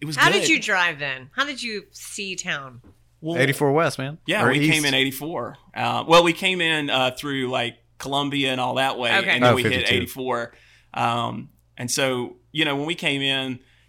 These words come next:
Speaker 1: it was just kind of, it was kind of, it was exciting because we came and looked at, uh, we had planned to look at a couple of houses.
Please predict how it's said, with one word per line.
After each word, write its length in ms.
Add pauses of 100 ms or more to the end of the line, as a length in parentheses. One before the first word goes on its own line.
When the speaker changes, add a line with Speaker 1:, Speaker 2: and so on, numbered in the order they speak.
(160)
Speaker 1:
it 100
was 120
just 160
kind 160
of, 180
it 60
was 140
kind 160
of, 200
it 60
was 140
exciting 600 (100)
because 260
we 80
came 260
and 120
looked 240
at, 280
uh, 400
we 140
had 240
planned 240
to 60
look 100
at 60
a 40
couple 240
of 60
houses. 540